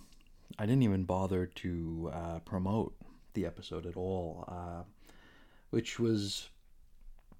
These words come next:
kind of a conscious decision. Um, also kind of a, you know, uh,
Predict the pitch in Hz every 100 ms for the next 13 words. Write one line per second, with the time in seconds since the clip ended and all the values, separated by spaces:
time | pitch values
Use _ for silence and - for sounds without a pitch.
0 | - - - 110 113 110 101 113 107 107
1 | 117 - 110 117 107 110 110 - - -
2 | 98 95 98 95 98 - - 104 101 -
3 | 101 98 98 101 - - - - - -
4 | - - - 104 101 95 95 95 95 95
5 | 95 95 98 90 87 87 - - 98 87
6 | 87